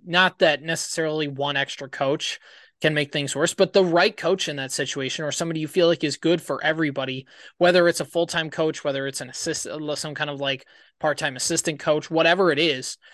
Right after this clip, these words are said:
just have, being able to have as many resources as possible to help the development of that team, I think will be very important. So it's just,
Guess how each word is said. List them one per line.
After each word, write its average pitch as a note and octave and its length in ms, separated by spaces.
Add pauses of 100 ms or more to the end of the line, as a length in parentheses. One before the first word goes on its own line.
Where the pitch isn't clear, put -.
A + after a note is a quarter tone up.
(260)
just E3 380
have, E3 480
being F3 220
able F#3 180
to E3 60
have E3+ 140
as D3 120
many D#3 240
resources D3 720
as B2+ 100
possible D3+ 480
to D3 60
help D#3 240
the E3 80
development D3 540
of F3 80
that F3+ 220
team, G3+ 300 (120)
I F#3 120
think G3 200
will F3 80
be C3+ 420 (280)
very D#3+ 520
important. C3 500
So D#3+ 160
it's D3+ 180
just, F#3 240